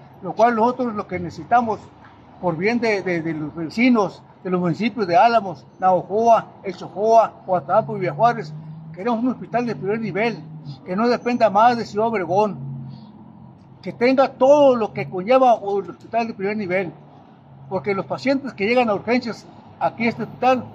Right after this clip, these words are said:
con un derrame cerebral, no los recibe de inmediato como debe ser Ciudad Obregón. ¿Por qué? Porque carece de camas y de personal. Ya cuando mandan esos pacientes a Ciudad Obregón, los mandan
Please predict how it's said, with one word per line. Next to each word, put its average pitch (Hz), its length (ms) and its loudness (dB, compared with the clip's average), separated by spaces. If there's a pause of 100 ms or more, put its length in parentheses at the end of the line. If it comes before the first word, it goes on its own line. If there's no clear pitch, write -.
(480)
con 185 160 -4
un 240 120 0
derrame 233 340 0
cerebral, 180 520 0 (840)
no 233 220 4
los - 400 -4
recibe 226 420 -2
de 185 140 -2
inmediato 190 500 -2
como 202 380 -2
debe 208 240 -2
ser 233 340 -2 (320)
Ciudad 196 240 2
Obregón. 220 500 2
¿Por 185 120 -12
qué? 247 140 -2
Porque 202 320 -8
carece 214 300 -4
de 165 80 -6
camas 214 320 2
y 185 40 -6
de 170 100 -4
personal. 165 520 -2 (960)
Ya 240 140 0
cuando 226 260 0
mandan 262 240 4
esos 240 140 -6
pacientes 233 400 -4
a 196 100 2
Ciudad 214 240 -6
Obregón, 233 340 2
los 196 140 -4
mandan 240 340 2